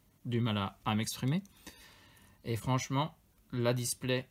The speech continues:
style de combat, j'espère qu'elle va envoyer du lourd, parce que il y a un quota, bien évidemment, mais bon, on peut, on ne sait pas sur quelle carte tomber. J'espère qu'on va taper les meilleures cartes.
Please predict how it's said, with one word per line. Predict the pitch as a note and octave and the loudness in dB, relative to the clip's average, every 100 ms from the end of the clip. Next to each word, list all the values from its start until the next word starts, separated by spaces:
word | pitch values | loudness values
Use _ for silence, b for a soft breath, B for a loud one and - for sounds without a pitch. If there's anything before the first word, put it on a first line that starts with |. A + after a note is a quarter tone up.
| - | -8
style | - - A#2 | -6 -2 -2
de | B2 | -2
combat, | B2 A2+ A2+ A#2+ - | -2 0 0 -4 -6
j'espère | A#2+ - C3 - | -4 -4 -4 -2
qu'elle | B2 | -2
va | A#2 | 0
envoyer | A#2+ A#2 A#2 | 0 0 0
du | A#2+ A2+ | 0 0
lourd, | A#2+ D3+ - F3+ | 0 -2 -6 -6
parce | G2 - | -4 -4
que | A2+ G2+ - - b b b _ - | -4 -6 -8 -20 b b b _ -2
il | |
y | G#2+ | 0
a | |
un | G#2+ | 0
quota, | A#2+ A2 B2+ D3+ | -2 0 0 0
bien | A#2 A2+ | 2 2
évidemment, | G#2+ A2 A#2 C#3+ D#3+ - - | 2 0 2 0 -2 -8 -4
mais | G#2+ | 0
bon, | G#2+ A2 - | 0 -2 -4
on | A#2+ | -4
peut, | B2+ A#2+ - - | -2 -4 -6 -8
on | A#2+ | -6
ne | B2+ | -2
sait | - A#2 | -2 0
pas | C3+ | 0
sur | B2 A2 | -2 -4
quelle | - G#2 | -6 -4
carte | G2+ - | -6 -4
tomber. | G#2+ A2 A#2+ | -4 -2 -2
J'espère | A2+ - B2 - | -4 -4 -8 -6
qu'on | A#2+ | -6
va | A#2 A2+ - _ | -6 -8 -14 _
taper | - G#2+ - B2 - | -8 -8 -6 -8 -6
les | G#2 | -4
meilleures | A2+ C#3+ C3+ - | 0 0 0 -4
cartes. | A2+ A2+ - - | -6 -8 -10 -20